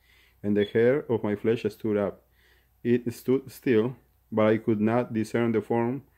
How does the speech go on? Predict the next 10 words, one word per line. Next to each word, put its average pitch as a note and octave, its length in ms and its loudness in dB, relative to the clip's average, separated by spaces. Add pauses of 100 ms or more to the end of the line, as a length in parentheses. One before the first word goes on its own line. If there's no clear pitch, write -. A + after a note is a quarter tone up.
(280)
thereof. A2 540 2 (540)
An G#2 100 2
image B2+ 380 4
was A#2+ 480 -4 (280)
before A#2 300 0
mine A2+ 340 0
eyes. A2 440 -6 (480)
There G#2 120 2
was A2 220 2
silence, G2+ 540 -4